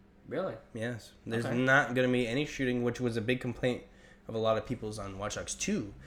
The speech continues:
Speaker 1: Really?
Speaker 2: Because this
Speaker 1: But
Speaker 2: guy
Speaker 1: there's
Speaker 2: is
Speaker 1: the option of
Speaker 2: preaching
Speaker 1: you have a stun gun.
Speaker 2: Again, but, like, even though that's an option, like,
Speaker 1: Okay.
Speaker 2: you, you can use it and then shoot people, and then that's, that's literally kind of the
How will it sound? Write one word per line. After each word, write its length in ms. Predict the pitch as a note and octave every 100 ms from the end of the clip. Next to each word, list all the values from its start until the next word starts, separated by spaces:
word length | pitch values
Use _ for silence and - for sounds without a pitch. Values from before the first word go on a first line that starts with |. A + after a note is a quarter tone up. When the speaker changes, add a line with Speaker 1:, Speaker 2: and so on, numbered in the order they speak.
| A2+
Speaker 1:
Really? 160 | D#3 A#2
Speaker 2:
Because 220 | C3 A#2+
this 140 | B2 -
Speaker 1:
But 60 |
Speaker 2:
guy 140 | A#2 A2+
Speaker 1:
there's 180 | D#3+
Speaker 2:
is 80 | C3+
Speaker 1:
the 60 | -
option 260 | - - C#3+
of 60 |
Speaker 2:
preaching 220 | C#3 C3
Speaker 1:
you 60 | A#2+
have 100 | C#3+
a 40 |
stun 280 | - B2+ C3
gun. 120 | G2+ G#2+ - -
Speaker 2:
Again, 340 | C#3+ C#3 D3 C3+
but, 140 | C3
like, 340 | A#2+ A#2 - - - - - - - - - -
even 200 | D3+ D3
though 100 | D3 C3
that's 160 | B2
an 100 | A2+
option, 380 | A#2 A#2+ - G#2+
like, 180 | G2 F#2+
Speaker 1:
Okay. 260 | C3+ A2 G#2
Speaker 2:
you, 80 | A2+
you 40 |
can 160 | G#2+ G#2
use 260 | A2 A2
it 180 | G2+ G2
and 120 | F#2+
then 100 | F#2+
shoot 240 | F#2 - A#2
people, 360 | B2+ B2 C3 A2+
and 100 | A2
then 80 |
that's, 280 | G2+ G2 -
that's 340 | - G#2+ G2+ A2+
literally 320 | A2 A2 G#2
kind 180 | A2+ G#2
of 80 |
the 80 | F#2